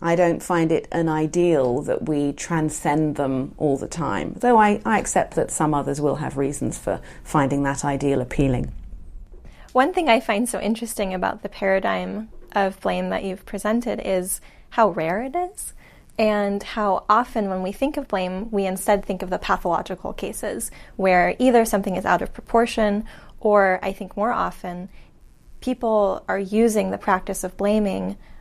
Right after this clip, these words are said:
Speaker 2: for some other motive, either status seeking or the infliction of, of emotional harm or something like that. So I, I just wanted to hear your thoughts on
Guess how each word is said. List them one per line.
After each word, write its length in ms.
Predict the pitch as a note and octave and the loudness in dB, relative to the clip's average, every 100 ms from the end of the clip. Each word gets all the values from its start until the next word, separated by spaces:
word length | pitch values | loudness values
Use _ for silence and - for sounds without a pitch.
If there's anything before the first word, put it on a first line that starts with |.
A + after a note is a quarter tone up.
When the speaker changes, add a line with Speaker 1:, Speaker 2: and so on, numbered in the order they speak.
| - | -20
Speaker 2:
for 500 | - - F#3 E3+ F3+ F#3 | -4 4 6 8 4 2
some 240 | - F#3 | -2 0
other 220 | - F3 | 0 0
motive, 500 | F3 F#3 - - - - | -2 -2 -4 -6 -8 -6
either 280 | G3 - | -4 -4
status 480 | F#3 - G3 F#3 F#3+ | -4 -2 0 2 2
seeking 640 | - F#3 F3+ F#3+ F3+ F3+ | 0 0 -2 -2 -2 -2
or 460 | F#3 F#3+ F3 F3 F3+ - - - | -2 0 2 0 -4 -10 -20 -8
the 100 | F#3+ | -4
infliction 540 | F#3 - G#3+ G3+ - F#3+ | -4 0 2 2 -2 -4
of, 180 | F3 - - | -6 -8 -4
of 260 | G3 F#3+ | -2 0
emotional 580 | G3 F#3+ G3 G3+ - F#3 | 0 2 2 0 -2 -2
harm 540 | F3+ F#3+ F3+ F3 F#3 G3 | 0 0 0 -2 -4 -4
or 60 | |
something 320 | - F#3 F#3 | -4 -4 -4
like 260 | F3 E3+ - | -4 -6 -4
that. 340 | F#3 F3 E3+ - - - - - - - | -4 -2 -4 -8 -20 -20 -20 -20 -20 -6
So 100 | - | 4
I, 280 | B3 A#3+ - | 6 8 6
I 40 | B3+ | 2
just 160 | C4 | 2
wanted 140 | C4 A3+ | 0 2
to 80 | |
hear 100 | A3+ | 2
your 160 | G#3+ F#3+ | 2 2
thoughts 320 | - G3+ - | 2 0 0
on 220 | F#3+ F#3 | -4 -6